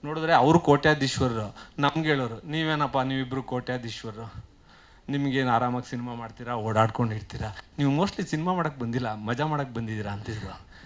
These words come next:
So ದೇವ್ರನ್ನ ಹೇಳ್ತಿದ್ದೀನಿ, ನಾನು ಸಿನಿಮಾನ ಭಯಾನಕ ಪ್ರೀತಿಸ್ತಿದ್ದೀನಿ. ಅದೇನೋ ಅಪ್ಪಿ ತಪ್ಪಿ ನಾನು ಪ್ರೊಡಕ್ಷನ್ ಸೆಲೆಕ್ಟ್ ಮಾಡ್ಕೊಂಬಿಟ್ಟೆ. ನನ್ನ ಹತ್ರ ದುಡ್ಡೇ ಇಲ್ಲ, ಆದ್ರೆ ಪ್ರೊಡಕ್ಷನ್ ಸ್ಟಾ-, ಸ್ಟಾ-, ಸ್ಟಾರ್ಟ್ ಮಾಡ್ಕೊಂಬಿಟ್ಟೆ. "ಸರ್, ಬೇಡ ಸರ್,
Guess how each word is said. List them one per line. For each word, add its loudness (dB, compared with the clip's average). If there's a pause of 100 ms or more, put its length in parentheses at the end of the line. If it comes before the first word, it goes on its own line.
(320)
So -10
ದೇವ್ರನ್ನ 10
ಹೇಳ್ತಿದ್ದೀನಿ, 6 (600)
ನಾನು 4
ಸಿನಿಮಾನ 2
ಭಯಾನಕ 4
ಪ್ರೀತಿಸ್ತಿದ್ದೀನಿ. -4 (380)
ಅದೇನೋ 6
ಅಪ್ಪಿ 12
ತಪ್ಪಿ 10
ನಾನು 6
ಪ್ರೊಡಕ್ಷನ್ 8
ಸೆಲೆಕ್ಟ್ -2
ಮಾಡ್ಕೊಂಬಿಟ್ಟೆ. -6 (340)
ನನ್ನ 6
ಹತ್ರ 6
ದುಡ್ಡೇ 10
ಇಲ್ಲ, 12 (500)
ಆದ್ರೆ 12
ಪ್ರೊಡಕ್ಷನ್ 8
ಸ್ಟಾ-, 6
ಸ್ಟಾ-, 6
ಸ್ಟಾರ್ಟ್ 10
ಮಾಡ್ಕೊಂಬಿಟ್ಟೆ. 4 (840)
"ಸರ್, 0
ಬೇಡ 4
ಸರ್, 4